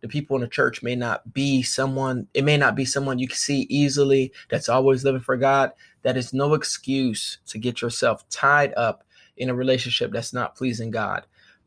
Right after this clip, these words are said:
Because we get a many relation-, we get many questions about relationships where someone is like, "Oh, I didn't know my boyfriend was agnostic until, you know,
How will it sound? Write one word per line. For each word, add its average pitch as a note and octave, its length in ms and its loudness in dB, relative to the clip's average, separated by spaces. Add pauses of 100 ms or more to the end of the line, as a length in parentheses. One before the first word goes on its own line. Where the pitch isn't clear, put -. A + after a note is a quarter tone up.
(140)
Because C#3 280 2
we E3+ 60 2
get D#3+ 180 4
a C#3 40 6
many C#3 280 2
relation-, C3 420 0
we C#3+ 80 -2
get D3 160 2
many C3 200 -2
questions B2+ 460 0
about A2 200 0
relationships A#2+ 600 -2
where G#2 80 -4
someone C3 320 -2
is A#2 160 -6
like, A2+ 260 0
"Oh, D#3+ 380 4 (460)
I C#3+ 80 4
didn't D3+ 240 4
know D3 100 4
my C#3 140 0
boyfriend C3+ 460 2
was B2+ 160 -2
agnostic B2 600 -2
until, A#2+ 600 0
you A#2+ 160 -4
know, A2+ 420 -4